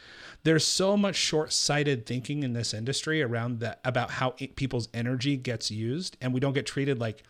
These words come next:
you know, we treat our people worse than we treat farm animals in some cases, that you wouldn't do that to a mule. So just stepping back and,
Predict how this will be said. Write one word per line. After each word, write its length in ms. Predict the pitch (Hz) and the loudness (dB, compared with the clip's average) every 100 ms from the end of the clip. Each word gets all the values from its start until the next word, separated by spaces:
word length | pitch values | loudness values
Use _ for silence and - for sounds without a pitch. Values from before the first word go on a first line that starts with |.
| - - - - - | -20 -20 -20 -20 -8
you 80 | - | 0
know, 160 | 156 110 | 0 2
we 120 | 170 | 0
treat 180 | - 180 | 4 4
our 80 | 123 | 4
people 460 | - 202 208 143 117 | 2 -2 2 0 2
worse 240 | 127 143 | 2 2
than 160 | 139 131 | 0 0
we 100 | 120 | 0
treat 400 | - 135 131 - | 0 -2 -2 -2
farm 280 | 185 226 | 0 2
animals 400 | 123 107 107 104 | 2 0 -2 -4
in 80 | 113 | -4
some 200 | - 113 | -2 -4
cases, 540 | - 113 - - - - | -6 -6 -6 -10 -12 -10
that 140 | 110 | -2
you 100 | 143 | 0
wouldn't 240 | 330 196 | 2 0
do 100 | 131 143 | 2 2
that 180 | 185 | 2
to 120 | - 202 | 4 4
a 60 | |
mule. 400 | 196 269 107 - _ _ - - - - - - - - - | 4 0 -4 -6 _ _ -20 -20 -20 -20 -20 -20 -20 -20 -14
So 460 | - 180 170 165 165 - - - - - 151 135 | 2 8 10 10 6 2 -2 -4 -14 -14 -10 -6
just 400 | 147 202 - - | -2 2 2 2
stepping 400 | - 196 175 156 | 0 0 0 0
back 280 | 127 135 - | 0 -2 -2
and, 380 | 127 120 127 | -2 -4 -8